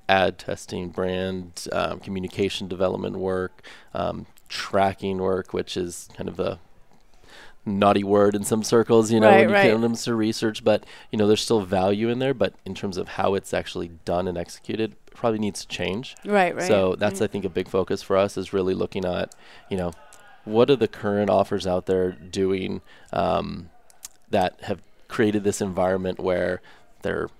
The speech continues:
Speaker 1: big, they're bulky, they're underutilized, and how can we kind of flip that on its head and make them more useful for clients?
Speaker 2: And, uh, right now you guys are global?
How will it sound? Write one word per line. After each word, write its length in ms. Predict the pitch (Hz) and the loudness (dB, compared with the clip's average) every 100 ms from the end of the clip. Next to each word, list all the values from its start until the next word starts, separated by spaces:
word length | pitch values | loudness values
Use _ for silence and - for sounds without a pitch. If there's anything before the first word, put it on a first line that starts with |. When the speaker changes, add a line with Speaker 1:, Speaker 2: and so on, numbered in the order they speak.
| - - | -20 -2
Speaker 1:
big, 380 | - 113 110 - | 2 4 2 0
they're 160 | 95 90 | -2 -2
bulky, 580 | 85 101 - 104 98 90 | 2 0 0 -6 -6 -6
they're 140 | 95 90 | -4 -4
underutilized, 760 | 92 92 92 - - 55 - | -4 -4 -6 -4 -4 -4 -6
and 160 | - 92 | -8 -6
how 120 | 92 | -6
can 160 | 92 98 | -6 -6
we 140 | 92 | -6
kind 180 | 82 92 | -8 -10
of 200 | 87 - - - | -10 -14 -20 -8
flip 160 | - 135 | -2 2
that 160 | 110 98 | 4 2
on 100 | 95 | 0
its 120 | 92 | 0
head 200 | 92 90 | 0 0
and 220 | 92 90 - | -4 -10 -10
make 220 | 104 101 | -6 -4
them 140 | - 90 | -2 -4
more 300 | 92 95 92 - - | -4 -6 -8 -16 -10
useful 300 | 104 - 87 | -8 -8 -10
for 140 | 92 | -12
clients? 360 | 90 - - - - - | -10 -10 -10 -16 -20 -2
Speaker 2:
And, 180 | 254 269 | 0 0
uh, 80 | 254 | 4
right 180 | 285 302 | 6 6
now 120 | 302 | 4
you 180 | 294 269 | 4 4
guys 260 | 269 254 - | 4 4 4
are 200 | 226 233 | 4 4
global? 500 | 233 226 247 285 | 2 2 4 2